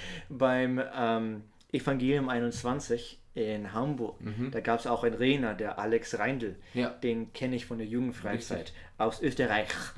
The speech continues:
Speaker 2: <laughs> Ja.
Speaker 1: <laughs> Und, äh, er hatte gepredigt.
Speaker 2: Mhm.
Speaker 1: Und man konnte merken, wann er direkt auf sein Skript war
Speaker 2: Mhm.
Speaker 1: und wann er es nicht war.
Speaker 2: Ja.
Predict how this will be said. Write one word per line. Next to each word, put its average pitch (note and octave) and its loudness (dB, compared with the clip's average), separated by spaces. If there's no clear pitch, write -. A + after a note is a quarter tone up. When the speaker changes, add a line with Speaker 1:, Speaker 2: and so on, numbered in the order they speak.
Speaker 2:
<laughs> - -6
Ja. G2 -2
Speaker 1:
<laughs> - 4
Und, D3+ 6
äh, - -10
er A#2+ 4
hatte C3+ 4
gepredigt. C#3+ 4
Speaker 2:
Mhm. G2 -8
Speaker 1:
Und C3 4
man B2+ 4
konnte C#3 2
merken, D#3 2
wann B2+ 2
er B2 4
direkt E3+ 0
auf A#2+ 4
sein A#2 4
Skript C#3 0
war G#3 6
Speaker 2:
Mhm. B2 -2
Speaker 1:
und B2+ 0
wann D3 6
er D#3 10
es D#3 10
nicht E3+ 8
war. G2+ 0
Speaker 2:
Ja. A#2 0